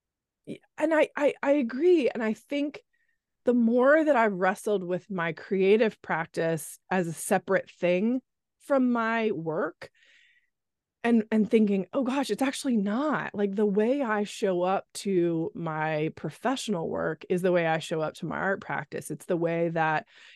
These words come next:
you know, I have led workshops and sewing classes and all the other things I've done. It, it, there's just a consistent, and I'm starting to recognize there's a consistent flow there,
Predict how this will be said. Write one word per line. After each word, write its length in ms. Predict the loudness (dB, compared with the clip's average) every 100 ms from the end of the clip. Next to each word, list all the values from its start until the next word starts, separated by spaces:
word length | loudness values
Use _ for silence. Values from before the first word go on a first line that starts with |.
| -6
you 60 | -4
know, 100 | -2
I 160 | -2
have 160 | -4 -4
led 300 | -4 -2 -4
workshops 720 | 0 0 0 0 -2 -4 -8
and 180 | -8 -4
sewing 320 | 2 4 4
classes 720 | 0 -2 -4 -6 -6 -6 -6
and 320 | -8 -8 -6 -10 -16 -20 -6
all 320 | 2 4 4
the 240 | 2 -2 -2
other 240 | -2 -4
things 320 | -4 -6 -4
I've 200 | -4 -4
done. 640 | -4 -4 -2 -4 -4 -6 -10 -14 _ _ _ _ _ _ -10
It, 120 | -2 0
it, 240 | 0 0
there's 200 | -2 -2
just 300 | -4 -8 -4
a 60 | -6
consistent, 760 | -4 -8 -6 -8 -6 -6 -6 -4
and 140 | -4 -4 _ -4
I'm 160 | 0 0
starting 320 | -2 -2 0
to 80 | -2
recognize 400 | -4 -4 -6 -6
there's 220 | -8 -8
a 40 |
consistent 640 | -8 -10 -8 -10 -8 -12 -12
flow 420 | -10 -6 -4 -4
there, 480 | -2 -2 -2 -4